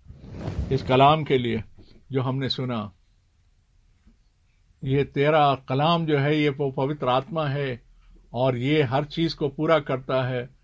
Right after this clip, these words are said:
जिसने, जिस काम के लिए तूने उसे भेजा है, नियुक्त किया, वो पूरा करता है। हम तेरा धन्यवाद करते हैं इस,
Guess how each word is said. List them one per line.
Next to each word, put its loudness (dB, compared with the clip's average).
जिसने, -2
जिस -2
काम 0
के -2
लिए 0
तूने -2
उसे 0
भेजा 2
है, 0
नियुक्त -4
किया, 0
वो 2
पूरा -2
करता -4
है। -6
हम -4
तेरा 4
धन्यवाद 2
करते -2
हैं -4
इस, -6